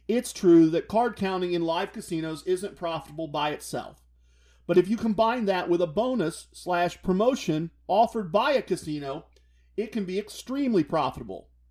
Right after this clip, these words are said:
This player didn't beat the game of blackjack. He beat the game of casino gambling.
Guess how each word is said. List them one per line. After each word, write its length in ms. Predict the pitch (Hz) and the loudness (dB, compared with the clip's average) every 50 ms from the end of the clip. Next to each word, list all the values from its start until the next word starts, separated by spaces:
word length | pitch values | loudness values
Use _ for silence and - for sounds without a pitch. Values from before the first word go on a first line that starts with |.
| _ _ _ | _ _ _
This 260 | - 143 123 196 220 214 | -14 4 4 4 4 4
player 380 | - - 262 262 226 185 165 | 2 2 2 4 4 4 2
didn't 360 | 147 123 180 208 220 214 170 | 2 2 0 0 0 0 -2
beat 280 | 139 139 214 220 - - | -2 -2 -2 -2 -2 -4
the 60 | 185 | -4
game 260 | 151 175 175 170 170 | -2 0 0 0 0
of 100 | 165 147 | -2 -6
blackjack. 680 | 147 180 202 240 240 - - - - 131 107 - - _ _ _ _ _ | -4 -4 -2 -2 -4 -6 -8 -10 -10 -10 -10 -12 -16 _ _ _ _ _
He 160 | - 233 240 | 2 2 2
beat 260 | 180 214 214 202 - | 2 2 0 -2 -4
the 80 | - 202 | -8 -8
game 300 | 156 185 196 190 185 185 | -4 -2 -2 0 0 -2
of 120 | 180 - | -4 -6
casino 520 | - 190 175 - - 190 185 185 180 170 | -10 -10 -10 -6 -4 -2 0 0 0 0
gambling. 800 | 160 147 139 156 196 226 240 226 196 147 131 123 117 - - - | -2 -4 -6 -2 -2 0 2 0 0 -2 -4 -8 -10 -12 -18 -20